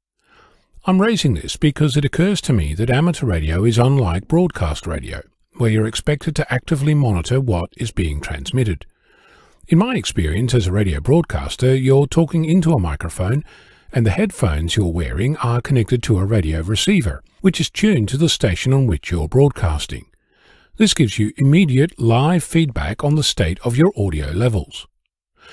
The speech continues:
As an aside, I once witnessed a fellow broadcaster who didn't feel the need to wear headphones. They were blissfully unaware that their voice was being transmitted into silence because the audio fader on their microphone was down.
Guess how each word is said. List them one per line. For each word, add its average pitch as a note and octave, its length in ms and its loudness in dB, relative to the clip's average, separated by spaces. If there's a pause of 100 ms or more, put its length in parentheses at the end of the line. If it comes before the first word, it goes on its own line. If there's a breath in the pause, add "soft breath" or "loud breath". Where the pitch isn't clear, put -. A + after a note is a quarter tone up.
(240 loud breath)
As A#2 140 0
an E2 80 -2
aside, F2 460 -4
I G#2+ 160 -2
once C3+ 320 0
witnessed B2+ 420 -2
a A2 40 -2
fellow B2+ 320 2
broadcaster G#2 800 -2
who B2+ 160 2
didn't B2 260 0
feel A#2+ 260 2
the A2+ 100 0
need D3+ 340 0
to G#2+ 100 -2
wear D#2+ 180 -2
headphones. C#2+ 680 -8 (580 soft breath)
They D3 100 4
were F#2 100 2
blissfully G2+ 460 0
unaware A#2+ 440 0
that B2 160 -2
their C3 160 2
voice D#3+ 420 0
was D3 160 -2
being C#3+ 300 0
transmitted A#2 640 0
into F2+ 280 -4
silence A2+ 600 -2
because A#2 320 -4
the F#2 220 -6
audio A2+ 340 2
fader G2+ 380 -2
on E2 120 -2
their D#2 140 -6
microphone F#2+ 720 -4
was A#2+ 160 -2
down. A#2 360 -2